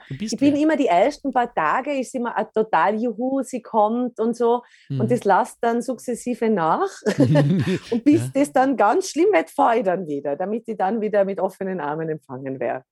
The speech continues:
Speaker 1: Klingt auch wie eine Ehe, aber wir wollen nicht gleich, äh, da, da
Speaker 2: <laughs>
Speaker 1: reinspringen.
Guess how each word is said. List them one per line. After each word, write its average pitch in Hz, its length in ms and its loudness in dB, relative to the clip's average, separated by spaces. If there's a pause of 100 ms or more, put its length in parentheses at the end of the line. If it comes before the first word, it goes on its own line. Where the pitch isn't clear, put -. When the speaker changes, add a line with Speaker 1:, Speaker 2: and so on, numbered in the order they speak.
Speaker 1:
Klingt 208 300 0
auch 214 140 0
wie 233 60 4
eine 233 140 4
Ehe, 202 500 0
aber 190 360 -2
wir 175 320 -4
wollen 185 300 -2
nicht 190 200 -2
gleich, 170 440 -2 (640)
äh, 151 240 0
da, 320 720 0
da - 100 0
Speaker 2:
<laughs> 302 80 4
Speaker 1:
reinspringen. 135 640 2